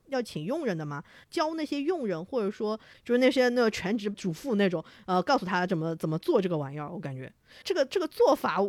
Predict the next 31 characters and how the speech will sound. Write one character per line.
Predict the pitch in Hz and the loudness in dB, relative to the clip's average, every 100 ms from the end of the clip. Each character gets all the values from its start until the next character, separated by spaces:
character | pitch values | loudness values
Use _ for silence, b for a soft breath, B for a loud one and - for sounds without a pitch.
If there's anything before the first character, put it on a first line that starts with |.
| - | -2
反 | 214 220 | -2 2
正 | 427 | 4
我 | 233 | 4
一 | 269 | 4
直 | 240 214 | 4 4
没 | 202 | 4
有 | |
搞 | 202 185 | 4 0
清 | - 175 | -4 -4
楚 | - | -6
过。 | - - | -12 -2
哎， | 185 | 0
今 | 180 226 | 2 0
天 | 226 | 0
非 | 240 | 0
常 | 196 | -2
感 | 160 | -4
谢 | - | -2
你 | 185 | -2
给 | 160 220 | 4 4
让 | 254 | 6
我 | 330 | 6
搞 | 311 - | 8 10
清 | 311 349 349 | 10 8 4
楚， | 339 | 4
这 | 311 320 | 0 0
是 | 294 | -2
一 | |
个 | 294 | -2
奇 | 294 - 220 | -4 -6 -8
怪 | 240 277 | 2 2